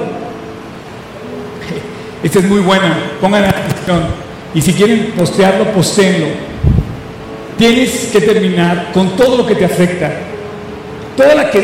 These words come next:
toda la dependencia que te afecta para algo malo, que te hace tu vida sucia, que te ensucia,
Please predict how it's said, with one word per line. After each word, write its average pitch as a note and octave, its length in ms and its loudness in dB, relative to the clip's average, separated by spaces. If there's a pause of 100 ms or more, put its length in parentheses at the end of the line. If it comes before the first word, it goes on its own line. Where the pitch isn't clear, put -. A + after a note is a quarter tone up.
(140)
toda C4 160 6
la C#4 100 4
dependencia G#3+ 800 4
que F3 120 0
te E3 100 0
afecta G3+ 500 2
para E3+ 260 4
algo G#3 260 4
malo, F#3+ 420 4
que E3+ 80 2
te F#3 160 4
hace G3 220 4
tu F3 160 2
vida F#3 580 2 (400)
sucia, G3+ 720 2
que F3 80 -2
te E3 140 0
ensucia, G3+ 680 2